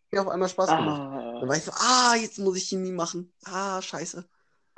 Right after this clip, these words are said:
Speaker 2: Ah, ja.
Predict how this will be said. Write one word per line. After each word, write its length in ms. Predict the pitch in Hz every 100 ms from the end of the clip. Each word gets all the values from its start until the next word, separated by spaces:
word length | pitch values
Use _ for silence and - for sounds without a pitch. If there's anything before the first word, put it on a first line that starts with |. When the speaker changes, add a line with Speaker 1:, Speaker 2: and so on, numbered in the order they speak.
| - _ _ _ _ _ _ _ _ _ _ _ _ _ _ _ _ _ _ _ _ _ _ _ _ _ _ _ _ -
Speaker 2:
Ah, 300 | 160 160 156
ja. 180 | 143